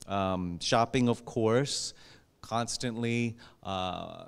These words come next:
recommending products to us or recommending, uh, nearby, uh, shopping locations, uh, dating, um,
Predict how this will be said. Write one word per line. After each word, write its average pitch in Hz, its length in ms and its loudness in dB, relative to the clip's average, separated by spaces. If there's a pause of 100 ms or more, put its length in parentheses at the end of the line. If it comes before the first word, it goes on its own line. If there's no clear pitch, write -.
recommending 123 760 2
products 127 520 0
to 131 240 -4
us 123 580 -2
or 95 460 -4 (200)
recommending, 107 760 -4
uh, 90 180 -6
nearby, 110 880 4
uh, 87 260 -6
shopping 101 480 -2
locations, 135 920 -4 (340)
uh, 85 160 -8 (180)
dating, 135 680 6 (320)
um, 87 680 -2